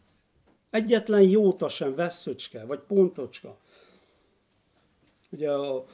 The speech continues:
ezek helyettesítették a magánhangzokat a héber A B C-be.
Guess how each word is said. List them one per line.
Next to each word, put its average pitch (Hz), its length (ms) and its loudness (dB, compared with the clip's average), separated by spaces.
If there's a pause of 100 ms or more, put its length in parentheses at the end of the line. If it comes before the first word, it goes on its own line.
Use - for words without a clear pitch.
(340)
ezek 147 360 -2
helyettesítették 143 1000 -4
a 147 40 -6
magánhangzokat 120 920 -8
a 127 140 -8 (220)
héber 135 340 -6
A 135 180 -6
B 120 100 -8
C-be. 113 460 -16